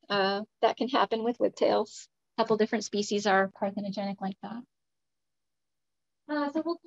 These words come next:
come over here and we'll meet, uh, one of our most charismatic lizards. This is a chuckwalla. And chuckwallas are our second largest lizard in the Sonoran Desert. And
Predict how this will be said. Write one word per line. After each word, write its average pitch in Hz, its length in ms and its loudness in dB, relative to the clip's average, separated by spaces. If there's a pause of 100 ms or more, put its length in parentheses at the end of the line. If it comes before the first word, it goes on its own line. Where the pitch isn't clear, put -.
come 302 100 0
over 285 100 0
here 277 400 2
and 320 120 -4
we'll 277 140 0
meet, 254 320 -6
uh, 233 280 2
one 240 140 -2
of 226 80 -2
our 226 120 0
most 220 360 0
charismatic 226 720 4
lizards. 214 720 -2 (500)
This 233 460 -2
is 214 500 0
a 208 260 0
chuckwalla. 190 640 0 (1000)
And 208 200 0
chuckwallas 240 840 4 (160)
are 196 520 0
our 196 160 0
second 247 520 -2
largest 196 420 -2
lizard 190 400 -2
in 190 280 -4
the 185 60 -6
Sonoran 180 360 -6
Desert. 196 280 -6 (2250)
And 190 560 -6